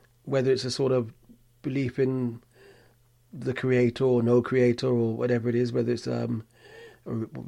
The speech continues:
what we generally call religious belief or atheist belief or, um, um, you know, whatever. Um, so there's that. There, there people are scared to challenge their own beliefs because they've built up so much around it.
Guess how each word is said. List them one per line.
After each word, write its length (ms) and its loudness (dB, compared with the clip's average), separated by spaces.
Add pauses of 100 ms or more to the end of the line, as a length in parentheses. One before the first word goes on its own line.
(140)
what 140 -4
we 80 -4
generally 380 4
call 440 -2 (120)
religious 520 -2
belief 400 -2
or 180 -4
atheist 460 -4
belief 340 -4
or, 320 -4
um, 340 -8 (1600)
um, 840 -4 (1600)
you 300 -8
know, 100 -2
whatever. 340 -4 (120)
Um, 420 -2 (1300)
so 260 2
there's 340 2
that. 240 4
There, 220 4
there 140 0
people 300 0
are 40 0
scared 540 4
to 80 -6
challenge 400 2
their 140 2
own 180 4
beliefs 340 -2
because 260 -6
they've 180 0
built 260 4
up 140 0
so 140 0
much 180 -2
around 320 0
it. 140 -8